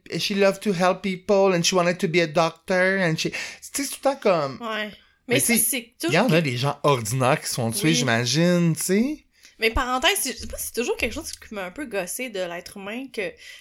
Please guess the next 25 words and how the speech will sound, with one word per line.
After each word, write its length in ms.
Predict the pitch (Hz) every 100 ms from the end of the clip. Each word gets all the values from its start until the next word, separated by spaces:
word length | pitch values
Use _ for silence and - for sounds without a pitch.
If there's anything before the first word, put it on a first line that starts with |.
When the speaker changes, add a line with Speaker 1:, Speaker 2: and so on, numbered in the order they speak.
| -
Speaker 2:
sais, 100 | 285
quand 180 | - 254
quelqu'un 400 | 233 226 262 226
meurt, 480 | 202 196 202 269
même 220 | 247 262 294
si 80 |
c'était 160 | - 214
la 160 | 175 180
pire 180 | 240
des 220 | 247 226 196
ordures, 640 | 175 180 196 208 240 247 -
que, 220 | - 196 -
tu 40 |
sais, 120 | - 233
là, 100 | 240
parce 220 | 220 208
qu'elle 220 | 226 190
est 20 |
morte, 340 | 196 208 285 285
on, 220 | 202 180
on 140 | 185
va 100 | 190
être 100 | 202
comme, « 140 | 220 214 - - _
Ah, 320 | 233 247 247